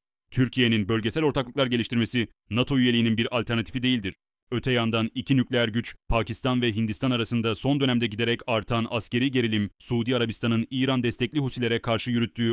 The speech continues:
operasyonlar ile İran'ın A B D ile savaşı sırasında bazı Suudi hedeflerini füzeyle vurması,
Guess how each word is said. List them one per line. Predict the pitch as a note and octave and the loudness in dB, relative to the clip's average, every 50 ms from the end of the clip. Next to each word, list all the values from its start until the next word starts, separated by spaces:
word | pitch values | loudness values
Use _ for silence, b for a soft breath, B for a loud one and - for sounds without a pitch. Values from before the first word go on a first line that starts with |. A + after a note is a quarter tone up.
| A2+ - | 0 -2
operasyonlar | C3+ A2 - A#2 A#2 A2 - - A#2+ A#2+ C3 B2+ | -4 0 0 0 0 0 0 0 0 0 0 0
ile | B2 A#2 A2+ A2+ - | 2 2 2 0 0
İran'ın | D3+ B2+ C3+ B2+ B2+ A#2+ A#2+ A#2+ - | 0 0 2 2 2 2 2 0 0
A | C3 A#2 A2+ G#2+ | 0 0 0 2
B | A2+ A2+ G#2+ | 0 0 0
D | A#2+ C3 | 0 0
ile | C3 A#2+ A2+ | 0 0 0
savaşı | - - A#2 A#2 A2+ - B2+ | -2 -2 -4 -4 -4 -6 -6
sırasında | - A#2+ A#2 - A#2+ A#2 G#2 A2+ A2+ F#2 | -6 -4 -4 -4 -2 -2 -2 -2 -4 -4
bazı | F#2 A2+ A#2+ A#2+ G2+ A#2 | -4 -4 -4 -4 -4 -6
Suudi | G#2+ - - B2 A#2 A2+ D3+ D#3+ | -8 -6 -4 -4 -4 -2 -2 -4
hedeflerini | D#3 C#3 C3+ - C3 B2 A#2+ B2 | -2 -2 -4 -2 0 0 0 0
füzeyle | - - A#2+ G#2+ A2+ D3 D#3+ E3+ | -2 -4 -6 -4 -2 0 0 0
vurması, | C#3+ A#2+ A#2 A2+ A2 - - A#2+ A#2 G#2 | 0 -2 -2 -2 -2 -4 -4 -4 -4 -4